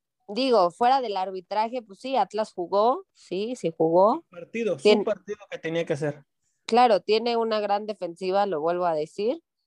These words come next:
Speaker 2: El portero, señorita.
Speaker 1: El, este,
Speaker 2: Vargas.
Speaker 1: Camilo, ¿no? Sí,
Speaker 2: Sí,
Speaker 1: Camilo.
Speaker 2: Vargas. Al final,
Speaker 1: Sí.
Speaker 2: mira lo que cuesta, lo que les costó el, el, la, el paradón que hizo Vargas en el primer partido.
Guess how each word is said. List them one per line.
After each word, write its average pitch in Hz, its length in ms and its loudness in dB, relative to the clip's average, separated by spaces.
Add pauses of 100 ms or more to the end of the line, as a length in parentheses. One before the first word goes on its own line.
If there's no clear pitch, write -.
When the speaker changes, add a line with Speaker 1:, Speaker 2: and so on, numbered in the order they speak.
(140)
Speaker 2:
El 147 160 -14
portero, 185 680 0
señorita. 147 640 -12 (1300)
Speaker 1:
El, 165 360 4
este, 151 880 -4
Speaker 2:
Vargas. 156 220 -2
Speaker 1:
Camilo, 165 380 0
¿no? 202 300 -10 (800)
Sí, 175 180 -6
Speaker 2:
Sí, 165 100 -8
Speaker 1:
Camilo. 143 180 0
Speaker 2:
Vargas. - 440 -6 (1500)
Al 165 140 -2
final, 190 400 8
Speaker 1:
Sí. 226 240 6 (200)
Speaker 2:
mira 254 200 4
lo 220 140 4
que 190 100 -2
cuesta, 240 500 6
lo 170 160 4
que 180 80 2
les 165 160 4
costó 196 360 2
el, 220 260 4
el, 170 440 0
la, 165 180 0
el 165 220 0
paradón 170 520 0
que 190 100 -2
hizo 202 220 -4
Vargas 196 300 -4
en 170 100 -4
el 165 100 -6
primer 170 300 -6
partido. 170 500 -6